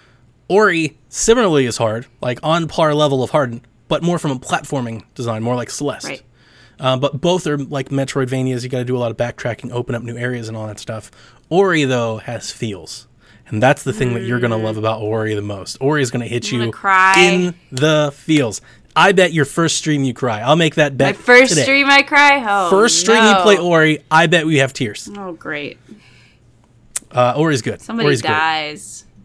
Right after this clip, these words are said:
Speaker 2: That's all
Speaker 1: Ori's
Speaker 2: that means.
Speaker 1: amazing. Ori is amazing.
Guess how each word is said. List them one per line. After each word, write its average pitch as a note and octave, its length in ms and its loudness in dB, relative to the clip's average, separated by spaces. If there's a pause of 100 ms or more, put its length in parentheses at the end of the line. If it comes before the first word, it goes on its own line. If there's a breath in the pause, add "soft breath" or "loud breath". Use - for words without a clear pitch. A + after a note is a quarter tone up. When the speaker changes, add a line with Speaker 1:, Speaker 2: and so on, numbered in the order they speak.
(100)
Speaker 2:
That's F#3 180 -12
all E3 60 -2
Speaker 1:
Ori's D#3 180 0
Speaker 2:
that B2 60 -4
means. B2 100 -4
Speaker 1:
amazing. A2 380 -8 (400 loud breath)
Ori C#3 240 0
is A2+ 80 -6
amazing. G#2+ 320 -10